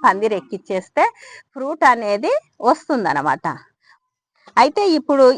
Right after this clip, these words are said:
ఈ కవర్లలోకి షిఫ్ట్ చేసుకుందాం. కొంచెం మట్టి ఎక్కువ పోసి పెట్టినా.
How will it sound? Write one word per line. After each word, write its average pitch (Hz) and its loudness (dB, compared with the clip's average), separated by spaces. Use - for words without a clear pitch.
ఈ 254 0
కవర్లలోకి 233 0
షిఫ్ట్ - -8
చేసుకుందాం. 170 -4
కొంచెం 214 -4
మట్టి 214 2
ఎక్కువ 233 0
పోసి 208 0
పెట్టినా. 196 -2